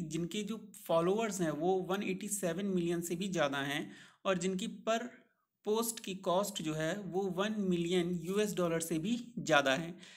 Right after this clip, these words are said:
सेकंड पर केली जेनर, केली जेनर, थर्ड पर फुटबॉल प्लेयर क्रिस्टियानो रोनाल्डो, फोर्थ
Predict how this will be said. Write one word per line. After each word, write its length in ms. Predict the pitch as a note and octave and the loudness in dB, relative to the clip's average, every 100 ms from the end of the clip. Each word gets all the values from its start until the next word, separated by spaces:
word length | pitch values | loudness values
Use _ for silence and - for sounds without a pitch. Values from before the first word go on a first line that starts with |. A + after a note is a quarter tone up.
| - _ | -20 _
सेकंड 420 | - - B3 A#3+ A#3 | -2 0 0 -2 -2
पर 280 | A3 A3+ - | -2 -4 0
केली 240 | F#3 G3+ | 0 2
जेनर, 400 | F#3+ F#3 F#3 - - D#3+ | 2 4 2 0 -6 -2
केली 240 | F3+ G3 | -2 0
जेनर, 480 | F3+ D#3+ D3+ D#3+ - - - | 0 0 0 -2 -4 -14 0
थर्ड 300 | G3 G3+ G3+ | 2 2 2
पर 340 | F#3 E3+ F3+ | 2 2 0
फुटबॉल 460 | G3 F3+ D#3 D#3+ F3+ | -2 -4 0 0 0
प्लेयर 460 | F#3 F3 F3 F#3 - | 0 0 0 -2 -6
क्रिस्टियानो 420 | E3+ - F3 F3 | -8 -4 0 0
रोनाल्डो, 600 | D#3 D3+ D3 D3 F3 - - - - | 0 0 0 -2 -4 -8 -16 -20 -12
फोर्थ 300 | - G3+ G#3+ | 0 0 0